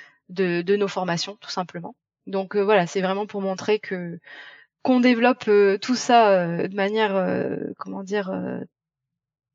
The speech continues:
plutôt importante. Euh, et puis sinon, en termes de, de différence peut-être aussi, on est, on est quand même un, un conservatoire avec beaucoup de salariés.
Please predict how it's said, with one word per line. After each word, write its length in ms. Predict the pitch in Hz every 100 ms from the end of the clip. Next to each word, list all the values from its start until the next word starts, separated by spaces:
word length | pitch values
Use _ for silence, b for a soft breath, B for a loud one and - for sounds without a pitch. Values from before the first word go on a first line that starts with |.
| - -
plutôt 200 | - 240
importante. 640 | 226 180 - 247 - - - B B B B B B -
Euh, 880 | 202 196 190 190 190 190 196 196 -
et 160 | - 220
puis 240 | - 233
sinon, 500 | - - 214 233 247
en 160 | 226 202
termes 260 | 214 208 196
de, 260 | 190 190
de 100 | 190
différence 580 | 196 220 233 247 247 269
peut-être 380 | 226 233 254 -
aussi, 240 | 214 -
on 120 | 247 196
est, 140 | 185
on 80 | 202
est 60 |
quand 120 | 196 214
même 120 | 220
un, 280 | 196 185 190
un 100 | 196
conservatoire 480 | 202 214 202 247
avec 200 | 233 202
beaucoup 360 | 185 185 240 277
de 60 | -
salariés. 460 | 233 220 233 285